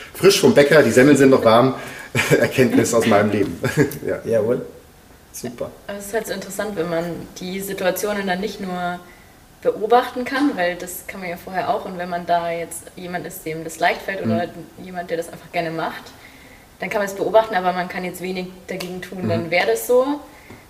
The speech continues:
Speaker 3: äh, man wird das entweder richtig zuordnen oder falsch, aber dann würde man immer noch dastehen, so, „Okay,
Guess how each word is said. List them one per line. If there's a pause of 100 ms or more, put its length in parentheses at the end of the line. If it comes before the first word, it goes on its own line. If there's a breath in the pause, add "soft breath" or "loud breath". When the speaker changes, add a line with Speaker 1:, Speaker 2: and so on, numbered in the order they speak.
(160)
Speaker 3:
äh,
man
wird
das
entweder
richtig
zuordnen
oder
falsch,
aber
dann
würde
man
immer
noch
dastehen,
so,
„Okay,